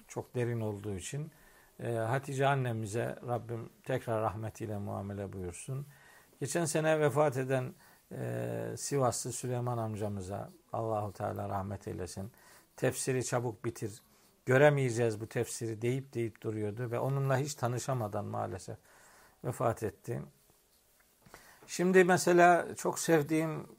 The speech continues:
böyle annem dediğim kadınlar, babam gibi gördüğüm, e, amcalar var. E, Orhan hocama İstanbul'dan baba dostu, ona çok selam, hürmet ediyorum, ellerinden öpüyorum.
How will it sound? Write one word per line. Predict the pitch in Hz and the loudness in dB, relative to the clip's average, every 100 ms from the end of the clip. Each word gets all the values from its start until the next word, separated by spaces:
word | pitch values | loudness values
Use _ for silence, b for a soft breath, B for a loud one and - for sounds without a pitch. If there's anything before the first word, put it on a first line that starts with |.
| - | -4
böyle | 143 139 | 0 4
annem | 139 139 143 123 | 4 4 0 -2
dediğim | 120 120 120 113 - - - - | -4 -4 -4 -4 -8 -20 -20 -8
kadınlar, | 123 107 120 113 113 107 | -6 -4 -2 -2 -2 0
babam | 117 117 123 113 | 0 2 0 -2
gibi | 107 110 | -6 -6
gördüğüm, | 101 107 98 110 110 - B B B B | -2 -2 -2 -4 -4 -10 B B B B
e, | 110 110 107 | -4 0 0
amcalar | 107 - 110 104 104 107 98 | 0 2 0 0 -2 -2 -2
var. | 95 104 135 - b b b b - | 0 2 2 -4 b b b b -8
E, | 135 123 | -6 -2
Orhan | 143 131 135 | 2 4 6
hocama | 135 123 123 117 117 120 - - _ _ _ _ _ _ | 4 4 2 2 2 2 -2 -14 _ _ _ _ _ _
İstanbul'dan | 120 - - 113 104 101 104 101 - - - - - | -12 -8 -4 -2 -4 -6 -4 -6 -8 -16 -20 -20 -8
baba | 107 107 117 | -4 0 0
dostu, | 104 95 - 117 - | -2 -4 -6 -8 -8
ona | 113 110 101 | -6 -6 -8
çok | 113 - | -10 -10
selam, | - 110 107 104 | -8 -4 -4 -4
hürmet | 101 98 95 - | -6 -8 -8 -10
ediyorum, | 95 92 92 - | -10 -8 -8 -8
ellerinden | 101 98 101 101 98 95 | -8 -6 -6 -6 -6 -8
öpüyorum. | 92 92 90 117 | -10 -10 -10 -12